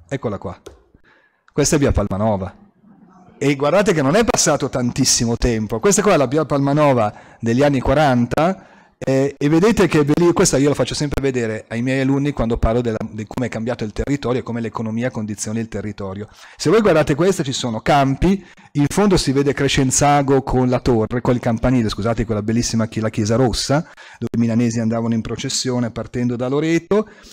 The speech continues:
Nei vari mezzi si vede addirittura un carro col cavallo. Eh, son passati, ma io adesso non ho la data precisa, mi scuso, però son passati vent'anni e questa è la stessa strada.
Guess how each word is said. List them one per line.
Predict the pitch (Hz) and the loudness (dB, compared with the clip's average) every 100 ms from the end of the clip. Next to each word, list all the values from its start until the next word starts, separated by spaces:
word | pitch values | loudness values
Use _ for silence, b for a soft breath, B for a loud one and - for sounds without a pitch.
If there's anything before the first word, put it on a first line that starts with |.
| B B B _ - | B B B _ -4
Nei | 127 175 247 | 0 4 4
vari | 185 180 160 | 6 4 6
mezzi | 170 151 110 101 123 | 4 4 0 -2 -2
si | - 147 | 0 0
vede | 160 165 | 2 2
addirittura | 143 160 160 165 170 | 2 0 0 2 2
un | 151 135 | 2 0
carro | 123 127 135 | -2 0 0
col | 131 113 | -2 -4
cavallo. | 98 113 107 95 92 _ _ _ _ _ _ _ _ _ _ | -2 -2 -2 -4 -12 _ _ _ _ _ _ _ _ _ _
Eh, | 123 131 | -6 -2
son | - 180 | 0 0
passati, | 175 160 - 175 156 135 | 2 2 4 4 4 0
ma | 117 127 | -2 -2
io | 156 | -2
adesso | 131 147 143 | 0 0 0
non | 139 151 | 0 2
ho | 156 | 2
la | 139 | 2
data | 139 139 | 0 0
precisa, | 131 127 - 123 117 | 0 0 0 0 0
mi | 120 | -2
scuso, | 110 135 127 113 | -2 -2 0 2
però | 143 139 | 2 2
son | 135 123 | 0 -2
passati | 120 147 139 120 | 0 0 0 0
vent'anni | 127 143 110 107 120 | -2 -2 -4 -4 -4
e | 113 | -6
questa | 98 - | -8 -6
è | 117 | -8
la | |
stessa | 98 98 - | -8 -10 -10
strada. | - - 104 95 92 | -12 -10 -10 -10 -14